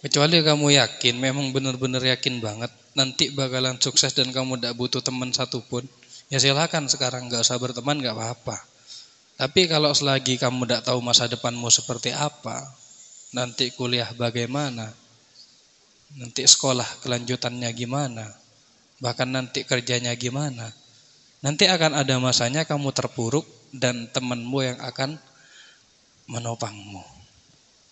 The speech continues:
Itu teman sih. Makanya penting. Ndak ada ruginya punya teman.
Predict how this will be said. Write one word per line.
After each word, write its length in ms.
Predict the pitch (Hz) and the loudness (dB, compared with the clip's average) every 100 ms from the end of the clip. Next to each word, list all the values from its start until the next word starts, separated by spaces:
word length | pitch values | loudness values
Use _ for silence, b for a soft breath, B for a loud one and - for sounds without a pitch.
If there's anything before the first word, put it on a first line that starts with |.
| _ _ _ _ _ _ _ _ _ _ _ - | _ _ _ _ _ _ _ _ _ _ _ -10
Itu 240 | 127 139 | -2 -2
teman 240 | 123 120 110 | -2 -4 0
sih. 300 | 110 - - - _ - - - _ _ _ _ _ _ _ _ _ - | 0 0 -16 -20 _ -20 -20 -20 _ _ _ _ _ _ _ _ _ -14
Makanya 320 | 123 120 131 | -4 -2 -2
penting. 320 | 123 123 117 113 113 _ _ _ _ _ _ _ _ _ _ _ _ _ _ _ _ _ _ _ - | -4 -6 -6 -8 -14 _ _ _ _ _ _ _ _ _ _ _ _ _ _ _ _ _ _ _ -4
Ndak 160 | 123 127 | -2 2
ada 160 | 131 | 2
ruginya 480 | 139 135 135 135 135 | 4 2 0 0 0
punya 240 | 127 127 123 | 0 -2 -2
teman. 400 | 123 123 120 120 | -4 -6 -6 -10